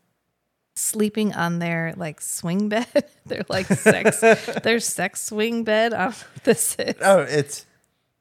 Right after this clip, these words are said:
Speaker 2: I think they just wanted to make it look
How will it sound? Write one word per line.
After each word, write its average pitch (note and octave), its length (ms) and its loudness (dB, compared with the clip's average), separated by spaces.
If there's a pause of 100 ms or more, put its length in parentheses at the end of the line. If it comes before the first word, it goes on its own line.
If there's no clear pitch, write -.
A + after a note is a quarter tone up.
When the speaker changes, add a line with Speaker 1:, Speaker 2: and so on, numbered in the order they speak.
(600)
Speaker 2:
I C3 140 -2
think B2+ 240 -6
they A#2+ 140 -4
just A2+ 200 -6
wanted F#2+ 340 -8
to F#2+ 60 -10
make F#2 280 -10
it A#1+ 140 -12
look F2 460 -12